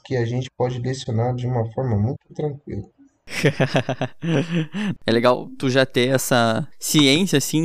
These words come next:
Speaker 2: de que, do caminho que tu quer seguir, quer lecionar. Isso é bastante legal de ver. Porque muitas vezes a gente vê uma galera que tá até mesmo na universidade, né? E tem muita dúvida se, se quer realmente ser professor. Tem gente que se forma e não é professor, né?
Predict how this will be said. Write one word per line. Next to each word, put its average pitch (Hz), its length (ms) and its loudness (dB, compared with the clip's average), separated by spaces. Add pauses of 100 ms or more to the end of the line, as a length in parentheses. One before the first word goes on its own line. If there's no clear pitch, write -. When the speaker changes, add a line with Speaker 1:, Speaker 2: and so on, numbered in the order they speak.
Speaker 2:
de - 100 -6
que, - 80 -4
do - 140 -4
caminho 131 440 0
que 139 100 -10
tu - 60 -14
quer 135 140 0
seguir, 131 480 2
quer 123 160 0
lecionar. 123 480 2
Isso 131 160 0
é 139 40 0
bastante 143 360 0
legal 156 260 4
de 160 120 0
ver. 123 200 0 (140)
Porque - 180 2
muitas 196 280 4
vezes 175 140 2
a 190 40 2
gente 190 200 2
vê 151 260 4 (100)
uma 135 220 2
galera 147 440 6
que 117 380 -2
tá 156 100 2
até 196 160 0
mesmo 208 280 2
na 185 80 2
universidade, 156 840 4
né? 127 240 0 (360)
E 127 340 0 (240)
tem 175 120 2
muita 208 320 4
dúvida 151 540 2
se, 117 380 -2 (260)
se - 140 -4
quer 139 220 4
realmente 143 440 2
ser 123 140 2
professor. 135 640 2
Tem 143 140 2
gente 170 180 2
que - 80 -10
se 185 160 4
forma 160 540 4
e 139 40 -2
não 131 160 0
é 131 80 0
professor, 131 640 0
né? 123 240 0